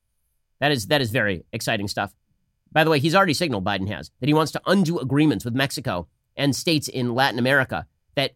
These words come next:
allowed people to apply for asylum from the states where they are coming from, as opposed to traveling up north to the American border, where they're, we then have to house them and try to distinguish them and release them into the interior.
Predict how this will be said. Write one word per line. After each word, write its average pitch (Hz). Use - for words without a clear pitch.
allowed 151
people 143
to 147
apply 165
for 156
asylum 135
from 151
the 131
states -
where 135
they 120
are 117
coming 135
from, 110
as 104
opposed 131
to 120
traveling 139
up -
north 131
to -
the 139
American 135
border, 143
where 127
they're, 131
we 131
then 127
have 123
to 117
house 147
them 139
and 110
try 120
to 113
distinguish 143
them 135
and 107
release 120
them 123
into 104
the 107
interior. 90